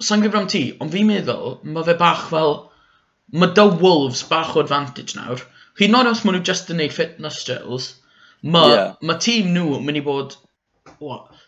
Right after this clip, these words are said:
Speaker 1: pythefnos o flan pob tîm arall, dy lefel
Speaker 2: Ie,
Speaker 1: fitness.
Speaker 2: ie.
Speaker 1: A pryd ma'r league yn mynd nôl, ma' 'da nhw advantage na nawr. So,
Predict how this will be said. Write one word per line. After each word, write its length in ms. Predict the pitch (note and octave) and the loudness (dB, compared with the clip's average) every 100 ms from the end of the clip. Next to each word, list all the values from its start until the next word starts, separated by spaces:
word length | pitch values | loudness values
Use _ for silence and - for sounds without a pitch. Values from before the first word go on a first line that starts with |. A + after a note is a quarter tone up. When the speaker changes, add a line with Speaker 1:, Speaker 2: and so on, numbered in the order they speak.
| _ | _
Speaker 1:
pythefnos 640 | - F3 F3+ D#3+ E3 D#3 D#3 | -14 -4 -4 -4 -6 -6 -4
o 80 | D3+ | -2
flan 360 | D#3 D3 C3+ | 2 0 0
pob 240 | - D#3+ D3+ | -2 -4 -4
tîm 200 | - C#3+ | -10 -6
arall, 400 | C#3 B2 A#2 B2+ - _ _ | -4 -4 -8 -10 -16 _ _
dy 160 | - D3 B2+ B2 - _ _ _ _ | -4 -2 0 -2 -6 _ _ _ _
lefel 300 | D3 C#3 C#3+ | -4 -2 -2
Speaker 2:
Ie, 20 | |
Speaker 1:
fitness. 480 | A2+ D3+ - A2 G2 | 0 -2 -4 -6 -6
Speaker 2:
ie. 60 | G2 | -10
Speaker 1:
A 60 | - | -8
pryd 320 | G3+ G#3+ F3 | -4 -4 -4
ma'r 480 | F3+ F#3 G3+ G3+ C#3+ | -6 -2 0 -2 -6
league 560 | D3+ D3+ C3 A2+ - _ - E3 | -10 -8 -10 -14 -20 _ -8 -8
yn 140 | D3 | -6
mynd 140 | C#3+ D#3+ | -6 -4
nôl, 400 | A#2+ A#2 B2+ B2+ _ _ _ _ _ | -4 -6 -8 -10 _ _ _ _ _
ma' 200 | D3+ E3+ E3+ | -4 -4 -4
'da 160 | - F3+ | -6 -4
nhw 160 | F3+ D#3 | -4 -4
advantage 500 | E3 D#3+ - - - | -4 -6 -10 -20 -16
na 140 | B2+ | -16
nawr. 320 | - - B2 - F3+ | -14 -14 -14 -14 -18
So, 480 | - E3 D#3+ D#3+ | -4 -2 0 -4